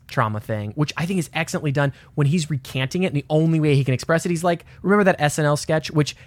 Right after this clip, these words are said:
is hilarious because it, it, he's referencing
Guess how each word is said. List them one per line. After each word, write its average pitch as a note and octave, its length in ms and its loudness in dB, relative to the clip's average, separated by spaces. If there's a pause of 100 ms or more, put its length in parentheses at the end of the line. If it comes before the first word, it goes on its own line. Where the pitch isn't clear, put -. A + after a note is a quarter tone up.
is D3+ 260 -2
hilarious D3+ 400 2
because C3+ 440 0 (120)
it, C#3+ 100 -2
it, C#3+ 200 -2
he's D3 240 -2
referencing D3 520 0